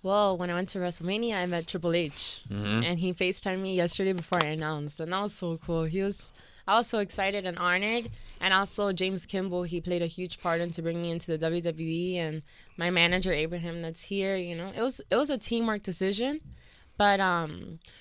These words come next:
Speaker 1: Charlotte Flair followed me. You know, Nikita Lyons in N X T,
Speaker 2: Mm-hmm.
Speaker 1: she's there in Orlando. I'm looking forward to being there with her. We become friends, but everybody showed me so much support. It's such a friendly environment, and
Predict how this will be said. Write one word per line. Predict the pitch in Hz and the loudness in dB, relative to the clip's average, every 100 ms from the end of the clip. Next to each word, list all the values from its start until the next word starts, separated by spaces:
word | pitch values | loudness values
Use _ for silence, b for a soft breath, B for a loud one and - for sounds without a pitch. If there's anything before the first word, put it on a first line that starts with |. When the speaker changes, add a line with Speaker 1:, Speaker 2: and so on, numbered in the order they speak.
| b | b
Speaker 1:
Charlotte | 214 214 220 | 4 4 4
Flair | 220 196 | 2 2
followed | - 180 196 202 190 | 4 4 4 0 -2
me. | 208 202 202 196 | -4 -4 -6 -6
You | 185 | -4
know, | 180 185 | -2 -2
Nikita | 190 185 226 196 | -2 -2 2 4
Lyons | 175 180 190 214 208 | 6 4 4 0 0
in | 185 | 0
N | 180 | 0
X | 180 - | 0 -4
T, | - 190 185 202 226 | -4 -2 0 2 4
Speaker 2:
Mm-hmm. | 120 110 107 123 | 6 6 4 0
Speaker 1:
she's | - 190 | -2 -2
there | 180 | 0
in | 185 | 0
Orlando. | 185 180 175 185 185 | 0 0 -2 -4 -4
I'm | 180 | -4
looking | 170 175 | -6 -6
forward | 170 170 170 | -2 -2 -2
to | 170 | -6
being | 170 175 | -6 -4
there | 180 | -2
with | 180 175 | -2 -2
her. | 180 | -2
We | 170 | -4
become | 165 185 180 | -4 -2 -2
friends, | 170 170 185 202 - | 0 0 0 -4 -2
but | 170 165 - - | 0 0 -2 -2
everybody | - 262 311 269 | 2 2 2 0
showed | - 220 | 2 2
me | 226 | 2
so | 214 208 | 2 2
much | 208 | 2
support. | - 170 180 190 196 | 0 0 2 2 2
It's | - | -2
such | 240 | -2
a | 233 | -2
friendly | - 185 196 196 | 2 0 2 -4
environment, | 175 165 170 190 185 170 | -2 0 0 -2 -4 -6
and | 165 - - | -8 -10 -12